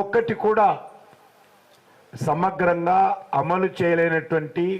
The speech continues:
నిస్సాయమైనటువంటి స్థితిలో ఈరోజు కాంగ్రెస్ పార్టీ ప్రభుత్వం ఉంది. అందుకే ప్రతి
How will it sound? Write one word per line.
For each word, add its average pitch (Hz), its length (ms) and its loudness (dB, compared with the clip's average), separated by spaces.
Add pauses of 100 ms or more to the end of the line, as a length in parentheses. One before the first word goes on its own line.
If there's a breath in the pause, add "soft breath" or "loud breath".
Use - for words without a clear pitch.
(720 soft breath)
నిస్సాయమైనటువంటి 180 1160 0
స్థితిలో 170 420 0 (580 loud breath)
ఈరోజు 156 240 0 (120)
కాంగ్రెస్ 151 400 0
పార్టీ 135 280 -2
ప్రభుత్వం 120 420 -4
ఉంది. 104 160 -18 (1800 loud breath)
అందుకే 214 340 2 (2250)
ప్రతి 170 220 -2